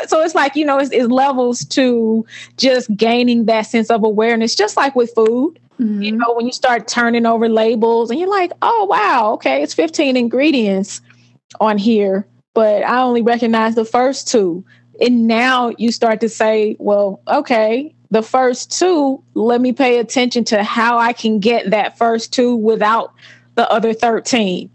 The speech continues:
Speaker 1: you know? So now let me look at whole foods. Let me look at organic options, or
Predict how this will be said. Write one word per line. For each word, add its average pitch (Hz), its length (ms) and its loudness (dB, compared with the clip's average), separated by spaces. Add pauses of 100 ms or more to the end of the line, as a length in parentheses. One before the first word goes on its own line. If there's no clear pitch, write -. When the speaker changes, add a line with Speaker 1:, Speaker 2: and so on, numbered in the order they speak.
Speaker 1:
you 208 160 0
know? 202 160 0
So 214 160 -2
now 240 260 2
let 233 140 0
me 226 120 2
look 226 200 0
at 214 180 2
whole 226 260 0
foods. 196 440 -2
Let 220 100 2
me 226 80 2
look 220 220 0
at 214 180 0 (240)
organic 220 580 0
options, 190 400 -2
or 202 200 0